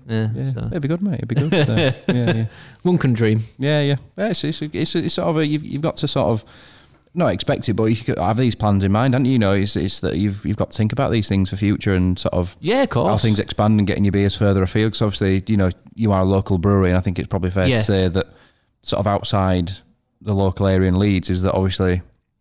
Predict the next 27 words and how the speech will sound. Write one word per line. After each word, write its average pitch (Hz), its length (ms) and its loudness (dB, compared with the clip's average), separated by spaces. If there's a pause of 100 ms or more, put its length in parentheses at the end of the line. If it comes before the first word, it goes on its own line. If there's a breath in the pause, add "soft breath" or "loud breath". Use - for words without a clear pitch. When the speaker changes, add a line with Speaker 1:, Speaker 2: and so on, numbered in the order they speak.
(320)
Speaker 2:
probably 104 260 0
people 98 300 0
are 95 80 0
still 90 440 0 (140)
unaware 101 300 2
of 110 80 4
you 87 160 2
guys. 90 240 0
So 165 60 2
Speaker 1:
Yes, 190 80 2
Speaker 2:
obviously 98 200 0
Speaker 1:
definitely. - 180 0
Speaker 2:
push-, 123 40 0
Speaker 1:
I 123 120 0
think 113 40 0
Speaker 2:
pushing 113 240 2
Speaker 1:
that's 107 140 0
Speaker 2:
that - 40 -10
further 98 280 2
afield 92 440 0
is 90 160 0
Speaker 1:
Uh, 123 180 0
we've 180 120 0
seen 220 200 2
that 113 140 0
even 117 240 2
in, 107 320 -2